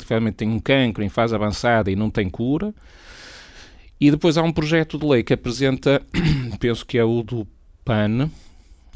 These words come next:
exato, o do pan, que apresenta a possibilidade de se ter um, um terceiro parecer do médico psiquiatra. Eh, portanto, há aqui várias salvaguardas no, nos projetos. Depois desse processo, portanto, o primeiro médico, o segundo médico ou eventualmente um psiquiatra,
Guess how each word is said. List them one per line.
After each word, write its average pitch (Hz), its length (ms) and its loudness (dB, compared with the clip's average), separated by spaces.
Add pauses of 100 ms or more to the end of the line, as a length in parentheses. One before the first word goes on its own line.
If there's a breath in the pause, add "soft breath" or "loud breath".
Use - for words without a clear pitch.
exato, 98 380 -6
o - 20 -4
do 110 80 -4
pan, 110 420 -2 (540 loud breath)
que 135 80 2
apresenta 131 480 -2
a 127 60 0
possibilidade 127 840 -2
de 127 240 -4
se 127 220 -8
ter 127 400 -2
um, 135 120 0 (200)
um 135 80 -2
terceiro 156 360 0
parecer 135 460 0
do 127 80 -4
médico 135 300 -2
psiquiatra. - 600 -10 (1300 loud breath)
Eh, 107 400 0
portanto, - 260 -8
há 110 60 0
aqui 110 160 -6
várias 120 320 0
salvaguardas 107 720 0
no, 101 200 -6
nos 104 160 -8
projetos. - 640 -16 (920 loud breath)
Depois 151 600 4
desse 160 260 2
processo, 110 640 0
portanto, 104 420 -6
o 107 40 -8
primeiro 120 400 -2
médico, 123 340 0
o - 40 -14
segundo 117 180 -4
médico 120 320 0
ou 156 180 6
eventualmente 117 540 2
um 110 40 -2
psiquiatra, 101 760 -4